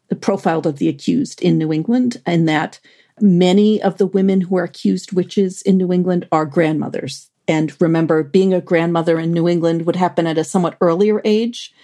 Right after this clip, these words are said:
Um, but these are women who are no longer looking forward to lives as producers of children. That part of their life is past. So I think if we look at witchcraft accusations more generally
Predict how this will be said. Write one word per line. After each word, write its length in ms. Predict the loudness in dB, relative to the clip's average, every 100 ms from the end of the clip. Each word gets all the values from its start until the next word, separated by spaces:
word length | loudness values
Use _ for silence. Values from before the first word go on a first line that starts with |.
| -20 _ -4
Um, 480 | 0 0 -2 -4 -10 -10 -4
but 200 | -4 2
these 240 | 2 2
are 80 | 2
women 320 | 2 2 2
who 260 | 2 2 4
are 340 | 2 0 2
no 220 | 2 4 4
longer 800 | 2 0 0 2 2 0 0 -6 _ _ _ -4
looking 380 | -2 0 -2 -4
forward 520 | -4 0 0 0 -4
to 120 | -4
lives 600 | -2 -2 -2 -2 -4 -6 -4
as 140 | -4
producers 540 | -4 -2 -2 -2 -2 -4
of 120 | -4
children. 520 | -2 0 2 0 0
That 280 | 0 -2 -6
part 220 | -4 -2
of 100 | 0
their 160 | 0 0
life 320 | -2 -2 -4
is 160 | -8
past. 480 | -6 -4 -4 -6 -14 _ _ -20 _ _
So 520 | -4 0 0 -2 -2 -2
I 100 | -2
think 380 | 0 0 -2 -6 _ 0
if 200 | 0 2
we 100 | 2
look 400 | 2 0 -2 0
at 220 | -2 0
witchcraft 480 | 0 -2 0 -2 2
accusations 760 | 0 0 0 2 0 0 0 0
more 120 | 0
generally 800 | 0 0 0 0 0 0 -2 -4